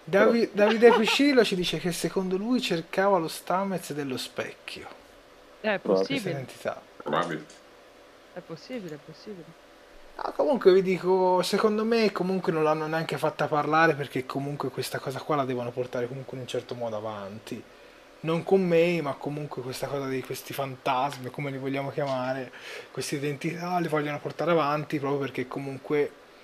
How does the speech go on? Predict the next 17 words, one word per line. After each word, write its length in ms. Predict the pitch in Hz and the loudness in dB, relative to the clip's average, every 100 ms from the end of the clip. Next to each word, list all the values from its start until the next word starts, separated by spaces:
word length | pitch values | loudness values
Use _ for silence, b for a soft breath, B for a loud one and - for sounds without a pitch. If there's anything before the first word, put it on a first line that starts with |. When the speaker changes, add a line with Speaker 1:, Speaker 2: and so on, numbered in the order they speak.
| B B B | B B B
Speaker 1:
sappiamo 580 | - 151 - 175 175 170 | -2 -2 2 6 6 6
che 180 | - 135 - | -2 -8 0
Culber, 600 | 160 147 147 143 156 151 | 4 6 4 2 2 0
o 340 | 123 127 156 | -2 2 2
almeno 280 | 147 160 143 | 2 -2 -2
l'attore, 720 | 147 - - 143 139 139 - | -4 -4 -4 -2 0 -2 -2
ricomparirà. 640 | 131 - 123 120 107 113 107 - - - - - - - - - - - - - | -6 -8 -6 -6 -4 0 0 -2 -14 -20 -20 -20 -20 -20 -20 -20 -20 -20 -14 -8
Almeno 320 | 131 147 123 | -4 -4 -4
sappiamo 360 | 135 147 131 120 | -4 -4 -4 -2
questo, 400 | 135 120 - 113 | -2 -4 -6 -8
quindi 260 | 143 143 | -6 -4
in 60 | 131 | -6
un 80 | 123 | -4
qualche 320 | 139 131 147 | -4 0 -2
modo 360 | 143 135 135 | -2 -2 -2
dovranno 300 | 135 117 117 | -2 -2 -2
spiegarlo. 680 | 113 - 117 117 110 101 101 | -4 -6 -4 -2 -2 -4 -8